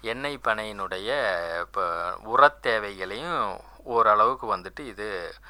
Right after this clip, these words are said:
பூர்த்தி செய்யும். நீர் தேவைகளையும் அது வந்துட்டு ஓரளவுக்கு பூர்த்தி செய்யறது வந்துட்டு நமக்கு தெரியும். So, இப்ப பார்த்தீங்கன்னா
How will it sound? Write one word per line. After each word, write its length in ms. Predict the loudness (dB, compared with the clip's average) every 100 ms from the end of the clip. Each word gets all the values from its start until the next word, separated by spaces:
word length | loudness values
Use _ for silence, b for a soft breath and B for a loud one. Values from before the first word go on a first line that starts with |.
| B B
பூர்த்தி 380 | 0 0 2 -12
செய்யும். 460 | -10 -10 -8 -12 -12 B B -14
நீர் 420 | -6 -4 -4 -2
தேவைகளையும் 800 | 0 0 0 -4 -6 -4 -6 -8 0
அது 340 | -2 0 -6
வந்துட்டு 240 | -6 -8
ஓரளவுக்கு 680 | -4 0 0 0 -2 -8 -14
பூர்த்தி 380 | -12 -12 -12 -14
செய்யறது 520 | -14 -12 -10 -8 -10
வந்துட்டு 240 | -12 -14 -6
நமக்கு 400 | -4 -4 -10 -14
தெரியும். 360 | -14 -14 -18 -18 B B B B
So, 160 | -4 0
இப்ப 160 | 0 8
பார்த்தீங்கன்னா 600 | 8 8 -2 2 2